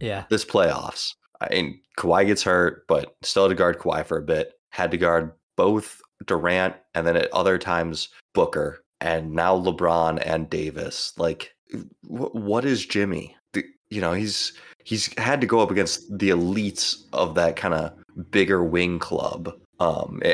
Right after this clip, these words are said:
Speaker 2: a-, and Jimmy, I should say right now, this season is, i-, he's in the same range with all those guys. He's probably better than LeBron. The, the playoffs, he's definitely been better than LeBron.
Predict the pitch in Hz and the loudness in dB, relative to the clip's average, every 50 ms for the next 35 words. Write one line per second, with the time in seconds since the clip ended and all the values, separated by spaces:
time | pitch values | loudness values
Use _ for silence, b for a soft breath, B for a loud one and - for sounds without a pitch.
0 | - - 101 - - 110 110 107 101 123 135 123 113 101 95 90 85 82 - - | 2 2 2 2 2 2 0 2 2 2 2 2 4 4 2 2 2 0 -2 -4
1 | 80 - - - 65 67 80 64 58 64 69 - 62 - - 80 - - - 82 | -4 -2 -2 -4 -4 -2 -4 -6 -6 -6 -8 -8 -6 -6 -4 -4 -4 -4 -6 -8
2 | 80 82 78 76 78 78 80 - - 110 110 - - 120 117 123 117 120 107 123 | -10 -10 -10 -10 -8 -8 -8 -4 0 0 0 2 2 0 0 0 0 0 0 0
3 | 113 101 95 - - 92 82 80 76 82 85 82 82 80 - - - 85 82 - | 0 0 0 0 0 0 0 0 0 0 0 0 0 -4 -6 -8 -6 -4 -4 -4
4 | - 85 - - - - - - 101 - 151 147 135 110 98 92 87 78 80 80 | -4 -6 -6 -6 -6 -6 -6 -6 -2 0 0 2 2 4 4 4 4 2 0 -2
5 | 82 78 - - - - - - - _ _ _ - - - 95 107 95 - 113 | -4 -4 -4 -4 -4 -4 -4 -8 -12 _ _ _ -4 -2 -2 -2 -2 -4 -4 -4
6 | 104 - 143 123 95 - - 92 85 113 104 95 - 82 - - 82 - - - | 0 4 4 4 4 2 0 -2 0 2 2 2 0 -2 -6 -6 -6 -6 -4 -4
7 | - - - - - - - - - - - - | -4 -4 -6 -8 -10 -8 -6 -6 -6 -6 -6 -8